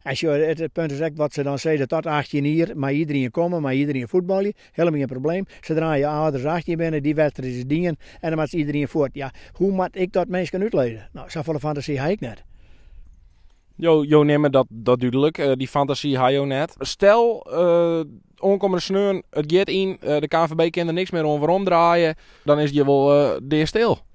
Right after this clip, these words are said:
Speaker 1: Ja, dan wordt het echt heel deel stil. Maar het is, het he-, de voetbal in hangt het net af van uw vereniging alleen. We maken een tegenstander aan. En dat die nou precies de situatie in ons zet, dat die net een elftal op, eh, poorten krijgen, ja, dan houdt het verhaal helemaal op, hè? Want zo het speeltje speelt altijd in ieder team zijn oren.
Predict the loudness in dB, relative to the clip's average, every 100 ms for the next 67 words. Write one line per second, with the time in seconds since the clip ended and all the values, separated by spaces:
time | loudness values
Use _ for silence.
0 | -20 -10 -2 2 6 6 4 4 4 6
1 | 4 4 2 0 -2 -2 -2 -2 -2 -2
2 | -2 -6 -4 -2 0 -2 -2 -4 -6 -6
3 | -2 -2 -2 -4 -4 -4 -6 -6 -6 -6
4 | -4 -4 -4 -4 -6 -6 -6 -6 -6 -6
5 | -6 -6 -8 -14 -18 -20 -20 -18 -6 -2
6 | -2 -2 -2 -2 -4 -4 -6 -8 -14 -8
7 | -6 -2 -2 -2 -2 -4 -4 -4 -4 -4
8 | -2 -4 -6 -6 -6 -4 -4 -4 -2 -4
9 | -4 -4 -4 -4 -6 -6 -8 -10 -12 -14
10 | -18 _ _ _ -6 -4 -2 -2 -4 -6
11 | -4 -4 -4 -2 -4 -4 -8 -10 -20 _
12 | -8 -4 -6 -2 -4 -4 -8 -4 -4 -2
13 | -4 -4 -6 -10 -8 -6 -6 -4 -4 -4
14 | -4 -4 -4 -6